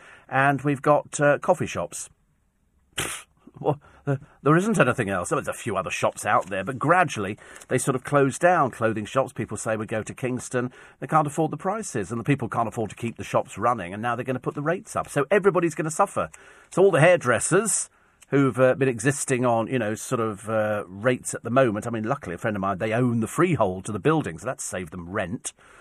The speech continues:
which is a start. But the, uh, the rateable value is a nightmare for a lot of these companies. People are really, you know, working on small margins. Don't think 'cause somebody's got a, I mean, how do the nail bars survive?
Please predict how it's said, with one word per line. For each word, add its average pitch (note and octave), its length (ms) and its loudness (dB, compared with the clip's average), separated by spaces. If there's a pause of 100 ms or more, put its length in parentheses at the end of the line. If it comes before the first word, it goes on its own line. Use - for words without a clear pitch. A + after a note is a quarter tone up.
(160)
which - 160 -12
is F2+ 100 -10
a F#2 60 -10
start. G#2 540 -4
But A#2+ 240 -6
the, A#2+ 320 -4
uh, A#2+ 80 -2
the A2+ 120 -6
rateable A#2 480 -2
value E2+ 380 -4
is A#2 100 -8
a D3 60 0
nightmare F#3+ 560 0
for B2+ 120 -4
a - 20 -2
lot A2 140 -2
of G#2 40 -10
these G#2+ 180 -6
companies. G#2 360 0
People A#3+ 280 0
are F#3 60 2
really, G3+ 460 4 (320)
you F3+ 80 -2
know, F#3 100 6
working F3+ 380 4
on E3 80 2
small F3+ 320 4
margins. E3+ 580 2
Don't F3+ 180 2
think D3+ 240 -2
'cause A#2+ 120 -8
somebody's B2+ 240 -2
got A#2 140 -2
a, - 40 -8 (100)
I - 60 -2
mean, E3+ 120 0
how B3+ 120 2
do D4 80 0
the D4 80 0
nail B3+ 380 6
bars F#2 320 4
survive? B2 640 2